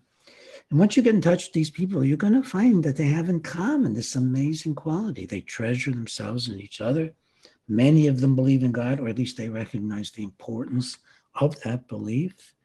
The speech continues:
Many of them believe in freedom and love. And just start expanding your circle. And all of a sudden,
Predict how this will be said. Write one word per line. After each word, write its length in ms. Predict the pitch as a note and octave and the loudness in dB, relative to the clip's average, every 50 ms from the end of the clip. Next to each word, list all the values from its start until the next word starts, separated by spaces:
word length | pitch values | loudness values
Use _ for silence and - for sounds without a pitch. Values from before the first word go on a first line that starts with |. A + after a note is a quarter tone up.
| _ _ _ _ _ _ _ _ _ _ _ | _ _ _ _ _ _ _ _ _ _ _
Many 280 | - A2 A#2 A#2+ A#2 A#2 | 0 0 2 2 2 0
of 60 | A2 | 0
them 120 | A2 A2 | -2 -2
believe 320 | G#2+ A2 A2 A2+ A#2 A2+ A2 | -2 -4 -6 -6 -6 -6 -8
in 80 | A2 G2+ | -10 -14
freedom 720 | - - - A#2 A2 B2 B2+ B2+ C3+ D#3 F3+ F#3+ F#3 - _ _ _ _ _ _ _ _ _ _ _ | -14 -14 -10 -6 -2 0 0 0 0 0 -2 -4 -6 -12 _ _ _ _ _ _ _ _ _ _ _
and 120 | D3 D3 G3 | -10 -6 -6
love. 500 | C3+ G2 G2 G#2 B2+ E3+ F#3+ - _ _ _ _ _ _ _ _ _ _ _ _ _ - - - _ _ _ _ _ _ - | -6 -6 -4 -6 -6 -6 -8 -10 _ _ _ _ _ _ _ _ _ _ _ _ _ -20 -20 -20 _ _ _ _ _ _ 0
And 100 | C3 B2+ | 0 2
just 200 | F3+ F3 - - | 2 0 -2 -2
start 260 | - F3 A#2 A2 A#2+ | 0 0 0 0 -2
expanding 600 | C3+ - - - - D3 D3 D#3+ D#3+ D#3 D#3 C#3+ | -6 -8 -8 -4 -2 0 2 2 0 0 0 0
your 120 | C3+ B2+ B2 | 0 -2 -2
circle. 600 | - - - - C#3 D#3+ D#3+ - - F#2+ F#2+ F2+ - _ _ _ _ _ _ _ - _ _ _ _ _ _ _ _ | -6 -8 -6 -6 -6 -6 -6 -8 -14 -16 -16 -18 -20 _ _ _ _ _ _ _ -20 _ _ _ _ _ _ _ _
And 140 | - C#3 D3 | -4 -4 -4
all 540 | - - F3 G#3+ B3 A#3+ B3+ C#4 C#4+ D4 C#4 | -2 0 2 4 4 4 4 2 2 2 2
of 100 | B3 A#3 | 2 2
a 80 | B3+ G#3+ | 0 0
sudden, 880 | - - - - - G3 F#3+ F#3+ F#3 E3 C#3 B2 A2 G2+ G2+ G2+ G#2 | 0 -4 -8 -8 -6 -4 -2 0 0 0 0 -2 -2 -4 -6 -8 -10